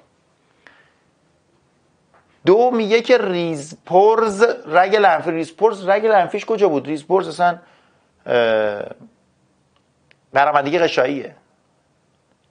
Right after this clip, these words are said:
چهارم میگه که، اه، ریز پرز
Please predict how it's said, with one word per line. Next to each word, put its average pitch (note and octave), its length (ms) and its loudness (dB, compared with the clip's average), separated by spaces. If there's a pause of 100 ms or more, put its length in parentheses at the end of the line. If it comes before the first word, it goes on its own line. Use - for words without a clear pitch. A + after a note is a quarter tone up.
(580)
چهارم A3 440 2
میگه G#3+ 260 -2
که، G#3+ 680 0 (1000)
اه، B2 600 0 (1300)
ریز C3+ 520 -4
پرز E3+ 460 0